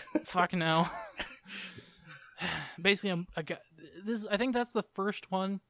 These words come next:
Speaker 2: where a guy gets sent to an isekai with his mom.
Speaker 1: I think that's the only one. <laughs>
Speaker 2: Good. I mean, let's not discount isekai manga and isekai light novels.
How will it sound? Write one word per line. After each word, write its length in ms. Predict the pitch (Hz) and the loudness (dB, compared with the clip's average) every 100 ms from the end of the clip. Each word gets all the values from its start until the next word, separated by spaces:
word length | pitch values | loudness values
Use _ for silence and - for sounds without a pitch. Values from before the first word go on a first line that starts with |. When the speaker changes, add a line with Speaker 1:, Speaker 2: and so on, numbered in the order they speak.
| _ _ _ - - - 185 | _ _ _ -20 -20 -20 -6
Speaker 2:
where 160 | 190 180 | 0 0
a 60 | |
guy 240 | 175 170 175 | 2 0 2
gets 200 | 165 - | 0 4
sent 220 | 170 180 | 2 2
to 80 | 180 | -2
an 60 | |
isekai 540 | 165 165 185 190 190 170 - | -2 -2 -2 -2 -2 -4 -2
with 140 | 170 | 0
his 160 | 175 147 | 0 0
mom. 400 | 143 139 131 139 - _ - | 2 2 -2 -8 -16 _ 0
Speaker 1:
I 60 | - | 8
think 140 | 160 | 12
that's 140 | 180 - | 10 10
the 140 | - | 6
only 340 | 123 147 131 120 | 12 12 12 10
one. 440 | 110 113 139 - - _ _ - - - | 12 12 10 6 -2 _ _ -14 -14 -16
<laughs> 560 | - - - 160 _ - | -20 -14 -14 -16 _ -2
Speaker 2:
Good. 440 | 156 151 139 156 - - - _ - _ _ - | 4 6 6 2 -4 -10 -20 _ -20 _ _ -6
I 60 | 175 | 4
mean, 320 | 180 170 160 - - _ _ _ | 4 4 0 -8 -20 _ _ _
let's 160 | 151 - | -10 -6
not 120 | 170 | -2
discount 580 | 180 - 190 185 185 165 | 0 2 4 4 2 -4
isekai 720 | - - 180 170 190 196 208 | -8 -4 0 0 2 4 6
manga 520 | 190 175 165 165 185 | 6 6 4 4 2
and 120 | 180 | 2
isekai 320 | 170 165 185 185 | -2 2 2 4
light 180 | 180 156 | 4 4
novels. 640 | 147 143 151 170 - - | 2 0 0 0 0 -2